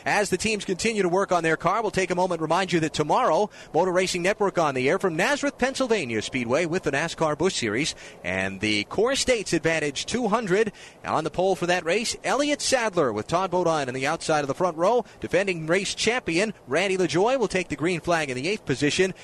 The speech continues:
And we will be there at that unique five-turn mile tomorrow in Nazareth, twelve forty-five Eastern Time, our broadcast tomorrow afternoon.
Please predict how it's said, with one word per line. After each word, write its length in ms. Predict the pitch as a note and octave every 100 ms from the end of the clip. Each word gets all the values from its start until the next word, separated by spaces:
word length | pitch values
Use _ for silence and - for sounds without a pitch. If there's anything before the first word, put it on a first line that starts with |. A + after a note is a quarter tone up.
| - -
And 100 | F2+
we 100 | G2
will 140 | A2+
be 140 | A2 C3
there 200 | B2+ G#2+
at 100 | G2
that 180 | A2 G2
unique 240 | A#2 B2
five-turn 500 | B2+ B2 A#2 C3 B2
mile 260 | A#2+ C3 B2
tomorrow 440 | B2+ C#3 C#3 G#2+
in 80 | G2+
Nazareth, 400 | A#2+ C3+ C3 - -
twelve 320 | - G#3 C#4 C4
forty-five 640 | C4+ C4 A#3 A#3 E3+ A#2
Eastern 320 | C3+ D#3 D#3+
Time, 320 | D3 D#3+ B2+ B2 - -
our 160 | C#3
broadcast 580 | D3 D#3 D3+ - B2 B2
tomorrow 440 | C#3+ C#3+ C#3+ A2 A#2
afternoon. 680 | G#2+ A#2 B2 B2+ A2+ F2+